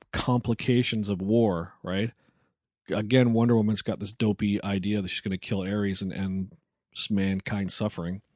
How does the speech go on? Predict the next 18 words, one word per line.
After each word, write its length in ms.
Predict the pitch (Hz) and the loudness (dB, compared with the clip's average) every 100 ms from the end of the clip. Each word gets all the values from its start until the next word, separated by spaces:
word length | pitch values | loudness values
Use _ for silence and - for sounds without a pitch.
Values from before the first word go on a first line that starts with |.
| _ _ _ _ _ _ _ | _ _ _ _ _ _ _
But, 220 | 123 117 - _ _ _ - | 2 2 -4 _ _ _ -6
uh, 240 | 117 107 | -4 0
Steve 320 | 107 - 175 | 0 4 4
has 180 | 139 127 | 6 4
to 80 | 131 | 2
work 260 | 110 120 - | 2 2 2
within 240 | 110 113 | 2 2
the 60 | 104 | 2
s-, 140 | - - 101 | 0 -2 -10
the 100 | - | -2
system 340 | 107 135 - 110 | 2 2 2 0
that 100 | 101 | 0
he's 180 | 104 | 0
in, 200 | 127 123 | 2 2
which 180 | 98 90 | 0 -2
is 160 | 98 98 _ _ _ _ _ | -2 -4 _ _ _ _ _
the 80 | 98 | -4
British, 600 | 90 110 104 95 - - | 2 4 4 2 0 -2